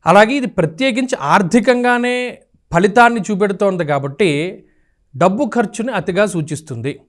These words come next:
అనవసరమైనటువంటి వాటి మీద ధనాన్ని ఖర్చు పెట్టడం, లేదా ఏదైనా కొత్తగా కొనుక్కున్నటువంటి వస్తువులు పాడైపోయి మరలా వాటిని కొనుక్కోవలసినటువంటి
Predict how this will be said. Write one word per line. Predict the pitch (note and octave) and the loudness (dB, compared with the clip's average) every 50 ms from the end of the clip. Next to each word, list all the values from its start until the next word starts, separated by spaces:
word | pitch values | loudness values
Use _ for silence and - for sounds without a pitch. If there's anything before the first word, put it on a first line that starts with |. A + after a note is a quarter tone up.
| _ _ _ _ _ _ _ _ _ _ _ _ _ _ _ _ _ _ - | _ _ _ _ _ _ _ _ _ _ _ _ _ _ _ _ _ _ -4
అనవసరమైనటువంటి | D#3 G3 A3+ B3+ A#3+ - A#3+ A#3 A3 A#3 A3+ A3+ A3+ F#3+ A3+ G3+ G3+ G3 F3+ G3 | 0 2 2 2 2 2 2 0 0 0 0 -2 -2 -2 -2 -2 -2 -2 -2 0
వాటి | F#3 F#3 F#3 F3 E3+ | 2 2 2 0 -2
మీద | F3 F#3 | -2 -2
ధనాన్ని | G3 G3+ D3+ D#3 D#3 F3 F#3 F#3+ F#3+ F3+ | -2 -2 0 0 2 2 2 0 -2 -2
ఖర్చు | D3+ E3 D3+ - F#3 E3+ | -4 -4 -4 -4 -4 -4
పెట్టడం, | F3+ E3+ F3 F3 F3+ F#3+ F#3+ - | -4 -4 -2 -4 -4 -4 -6 -2
లేదా | D#3 E3+ F#3 G3 | 0 2 4 4
ఏదైనా | G3 F#3 F3 G3+ G3+ G3 | 4 4 2 0 -2 -2
కొత్తగా | G3+ - E3 C#3 - - G#3+ G3+ A3 A#3 A#3 | -2 -2 -4 -4 0 0 2 4 6 6 6
కొనుక్కున్నటువంటి | G3 G#3+ G#3+ G#3+ G3+ G#3 A3 G#3+ G#3+ G3 F3+ G3+ G3+ F#3+ F3+ F#3 | 6 2 0 0 -2 -2 -4 -4 -4 -4 -4 -4 -6 -4 -4 -4
వస్తువులు | E3+ E3 D#3 D#3+ - G3 F#3+ F3 D#3+ | -4 -4 -4 -6 -6 -4 -4 -4 -4
పాడైపోయి | D#3 D3+ C#3+ D#3+ F3+ G3 F#3+ E3+ F3+ F3+ F3 F3 | -4 -2 0 0 2 0 -2 -2 -2 -4 -4 -4
మరలా | E3+ E3 C#3+ C#3+ D#3 F3+ G3 G3+ | -4 -4 -2 -2 0 2 4 4
వాటిని | F#3+ G3 F#3+ F3 F#3 F3 F3+ D#3+ | 4 4 2 0 -2 -6 -8 -8
కొనుక్కోవలసినటువంటి | - E3 D#3+ D#3+ D#3+ F3+ F#3 F#3 F#3+ E3+ D#3 E3 E3 E3 D3+ D3+ D3+ C#3+ C#3 E3+ E3 C#3+ C3 - | -6 -6 -6 -6 -6 -6 -4 -4 -4 -6 -6 -8 -8 -8 -6 -6 -8 -6 -4 -2 -2 -2 -2 -4